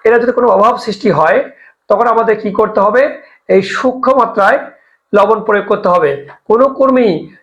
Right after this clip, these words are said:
স্থূল মাত্রায় লবণ বা বায়োকেমিক ওষুধ প্রয়োগ করা যাবে না, বন্ধুরা। স্থূল মাত্রা বলতেই একের অধিক, একটার অধিক মাত্রাটাই হলো স্থূল মাত্রা। একটাই কিন্তু সূক্ষ্ম মাত্রা বলা যায় না, তাও অনেক বেশি হয়ে যায়,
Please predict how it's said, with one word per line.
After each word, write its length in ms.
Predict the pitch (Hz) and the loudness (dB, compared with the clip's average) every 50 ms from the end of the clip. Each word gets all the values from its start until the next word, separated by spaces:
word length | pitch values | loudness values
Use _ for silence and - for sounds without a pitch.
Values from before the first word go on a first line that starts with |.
| _ _ - 240 233 | _ _ -4 -2 -2
স্থূল 300 | - - - 262 269 277 | -2 0 0 0 2 2
মাত্রায় 320 | 269 254 247 254 240 220 | 0 0 0 2 0 2
লবণ 460 | 214 220 220 214 233 247 269 269 - - - _ _ _ - | 2 2 2 2 2 2 2 -2 -8 -16 -20 _ _ _ -2
বা 100 | 196 180 | 0 2
বায়োকেমিক 420 | 175 190 202 220 202 220 240 254 | 2 2 0 0 0 0 2 2
ওষুধ 240 | 254 - 240 240 - | 2 0 -2 -2 0
প্রয়োগ 200 | - 226 220 226 | 0 0 0 2
করা 220 | 220 220 233 226 | 2 2 2 2
যাবে 240 | 196 202 185 196 202 | 2 2 2 2 2
না, 180 | 175 135 113 - - _ - | 0 -2 -6 -8 -12 _ -2
বন্ধুরা। 480 | 180 185 185 180 170 143 127 120 - - _ _ _ _ _ _ _ - 240 233 | -2 0 0 2 0 0 0 -2 -6 -14 _ _ _ _ _ _ _ 0 0 0
স্থূল 280 | 233 - 262 262 262 | 0 2 0 2 2
মাত্রা 300 | 254 254 247 254 254 247 | 2 2 0 0 0 0
বলতেই 460 | 247 240 226 - 240 240 233 233 - - _ - _ _ _ _ - | 2 0 0 2 2 0 0 -2 -6 -10 _ -20 _ _ _ _ 0
একের 360 | 240 247 247 247 254 240 226 | 0 0 2 2 2 2 2
অধিক, 380 | 202 180 143 147 139 143 - - - _ _ _ _ _ - | 2 2 0 -2 -4 -6 -12 -18 -20 _ _ _ _ _ -4
একটার 420 | - 220 233 240 247 - 277 262 247 | -2 0 0 0 0 0 0 0 2
অধিক 400 | 233 226 202 180 254 247 247 214 | 0 -2 0 -2 -4 -4 -2 -2
মাত্রাটাই 400 | 208 208 208 233 220 208 240 214 | -2 -2 -2 -2 0 0 0 0
হলো 200 | 220 240 220 180 | 2 0 0 0
স্থূল 200 | - - 214 190 | -2 -4 -2 0
মাত্রা। 400 | 175 156 - - 151 123 117 - - - - _ _ - - | 0 -2 -2 -2 -4 -4 -4 -6 -12 -20 -20 _ _ -2 0
একটাই 540 | 226 240 240 240 - - - 269 269 269 | 0 0 0 -2 -6 -8 -4 -2 -2 -2
কিন্তু 200 | 262 269 262 262 | 0 0 0 0
সূক্ষ্ম 340 | - - - 240 233 254 240 | 0 -2 -2 -4 -2 0 0
মাত্রা 240 | 240 240 247 254 220 | 0 0 0 -2 0
বলা 180 | 220 214 214 208 | 2 2 2 2
যায় 120 | 208 202 | 0 0
না, 80 | 196 190 | -2 -2
তাও 340 | 190 208 220 220 233 247 | -2 0 2 2 2 2
অনেক 240 | 254 214 214 226 208 | 2 2 2 0 0
বেশি 240 | 180 190 190 202 220 | 0 -2 0 0 0
হয়ে 220 | 170 180 190 175 | 0 2 2 2
যায়, 240 | 160 151 127 120 127 | 2 0 -2 -2 -6